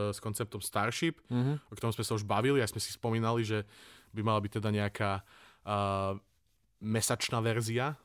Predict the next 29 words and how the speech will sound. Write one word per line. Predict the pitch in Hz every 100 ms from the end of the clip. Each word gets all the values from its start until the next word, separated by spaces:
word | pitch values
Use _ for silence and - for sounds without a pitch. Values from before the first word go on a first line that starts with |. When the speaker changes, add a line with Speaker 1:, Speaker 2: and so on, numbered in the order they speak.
| -
Speaker 1:
tohto | 107 113
pristáva-, | 110 110 113 110
e, | - 110 107 -
tejto | - 107 107
Speaker 2:
Mhm. |
Speaker 1:
rakety. | 113 143 - 180 - _ _ _ - - - - - - - 110
Ehm, | 107 107 107 110 110 110 107 - _ _ _ _ _ _ - - -
tu | 156
je | 139
ešte | 113 123
zo | 123
pár, | 123 120 110 - - -
tu | 139
bolo | 127 120
ešte | -
zo | 123
pár | 123 110
problémov, | 123 117 127 127 117 113
lebo | 110
bola | 110 117 110
súťaž, | 107 120 113 110
g-, | 110 107
do | 110
ktorej | - 117
bol | 110
zapojený | 110 104 117 113
Blue | 104 120 -
Origin, | 110 120 123 143 139
teda, | - 101 101